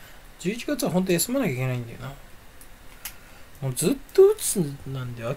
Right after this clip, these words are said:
明らかにもう最近漫画も読めねえわ。ワンピース以外。まあ、ワンピースが面白すぎるだけなんですけど。もうワンピースが面白すぎるせいでさ、もう、他の漫画全部クソだ！あ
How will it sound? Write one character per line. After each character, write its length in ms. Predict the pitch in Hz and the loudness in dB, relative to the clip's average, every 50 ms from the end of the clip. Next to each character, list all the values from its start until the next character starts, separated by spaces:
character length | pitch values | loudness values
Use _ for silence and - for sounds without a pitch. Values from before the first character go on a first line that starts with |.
| - - | 0 0
明 80 | 320 | 0
ら 60 | 220 | 2
か 80 | 170 156 | 4 4
に 60 | 139 | 4
も 80 | 135 131 | 2 2
う 20 | |
最 220 | - - 226 254 233 | 2 4 2 4 4
近 100 | 349 294 | 4 6
漫 40 | |
画 160 | 226 220 262 320 | 8 8 8 8
も 60 | 330 339 330 | 6 4 2
読 200 | 320 302 294 285 | 4 6 6 6
め 120 | 285 294 | 6 4
ね 80 | 247 175 | 2 2
え 60 | 135 | 0
わ。 140 | 113 110 117 | -2 -4 0
ワ 140 | 123 139 147 | 2 2 2
ン 60 | 151 | 2
ピ 120 | 135 143 139 | 2 -2 -2
ー 20 | |
ス 140 | 135 - 139 | 0 0 0
以 60 | 131 | -2
外。 120 | 117 110 - - - - - - | -2 -4 -8 -12 -16 -16 -8 -2
ま 60 | 147 | 2
あ、 40 | 147 | 6
ワ 120 | 151 185 | 6 6
ン 60 | 226 285 | 8 8
ピ 80 | 339 | 6
ー 20 | 311 | 6
ス 60 | 285 | 6
が 60 | 175 | 6
面 100 | 151 165 | 4 6
白 120 | 170 208 | 6 6
す 80 | 190 208 | 6 6
ぎ 80 | 226 226 | 4 2
る 60 | 180 | 4
だ 80 | 131 | 4
け 80 | 139 165 | 4 2
な 80 | 165 131 | 2 0
ん 40 | |
で 40 | 123 | -2
す 80 | - - | -4 -6
け 80 | - | -6
ど。 80 | 123 123 - - - - - - - - - - - - - - | -6 -8 -10 -14 -18 -18 -18 -18 -18 -18 -18 -18 -18 -18 -12 -6
も 100 | - 151 160 | 0 6 8
う 20 | |
ワ 100 | 190 247 | 8 8
ン 80 | 349 349 | 8 6
ピ 140 | - 415 392 | 4 6 6
ー 40 | |
ス 120 | - - 196 | 6 6 6
が 80 | 165 | 6
面 180 | 156 151 175 196 | 6 6 6 4
白 220 | - - 247 247 | 2 0 0 -2
す 140 | 226 - - - | -2 -2 -4 -2
ぎ 80 | - 202 | 0 0
る 60 | 170 | 0
せ 220 | - - 156 147 | 0 2 2 2
い 20 | 139 | 2
で 80 | 139 | 2
さ、 180 | 131 - - 143 139 139 135 135 131 | 0 0 2 2 4 6 6 6 4
も 380 | 131 135 135 135 135 131 131 139 | 2 2 0 0 0 -2 -4 -6
う、 20 | - - - - - - - - - - - - - - - - - - - | -10 -14 -16 -16 -16 -16 -16 -16 -14 -14 -14 -14 -14 -14 -14 -14 -14 -14 -8
他 120 | - - 254 | -4 -2 -2
の 80 | 285 | 0
漫 280 | 302 294 285 277 269 269 | 0 0 2 0 2 2
画 120 | 262 254 | 2 2
全 140 | 196 202 285 | 2 0 -2
部 60 | 254 | -2
ク 60 | - | -2
ソ 120 | - 320 392 | 0 4 6
だ！ 160 | 440 392 285 | 6 6 6
あ 180 | 185 - - | 4 0 -6